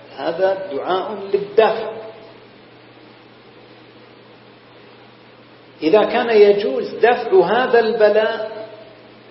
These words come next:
مع أنه من قضاء الله سبحانه وينبغي أن يكون محبوبا للعبد، ومع أنه ليس بداعي إذلال العبد ومجازاته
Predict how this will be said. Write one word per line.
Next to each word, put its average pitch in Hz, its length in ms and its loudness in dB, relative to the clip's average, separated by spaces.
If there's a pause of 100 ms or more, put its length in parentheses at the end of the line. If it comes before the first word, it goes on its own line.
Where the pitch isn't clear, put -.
(140)
مع 214 480 -2
أنه 233 760 -2
من 190 120 -8
قضاء 202 500 2
الله 196 520 0
سبحانه 202 460 -4
وينبغي 185 640 2
أن 185 80 -6
يكون 190 300 -10
محبوبا 214 480 -2
للعبد، 170 760 -2 (1300)
ومع 220 540 2
أنه 226 500 -2
ليس 233 440 0
بداعي 233 1040 0 (340)
إذلال 214 720 4
العبد 185 420 0 (2000)
ومجازاته 190 1000 2